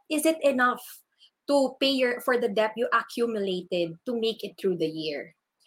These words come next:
Most successful businesses have been started during times of economic downturn.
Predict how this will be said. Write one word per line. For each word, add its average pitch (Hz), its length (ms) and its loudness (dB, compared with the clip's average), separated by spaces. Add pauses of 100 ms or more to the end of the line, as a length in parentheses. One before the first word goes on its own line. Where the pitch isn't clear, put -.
(340)
Most 392 320 4
successful 311 560 2
businesses 226 760 0
have 214 140 -4
been 214 140 -2
started 240 760 0
during 220 400 -2
times 208 320 -2
of 202 240 -4
economic 196 560 -2
downturn. 156 640 0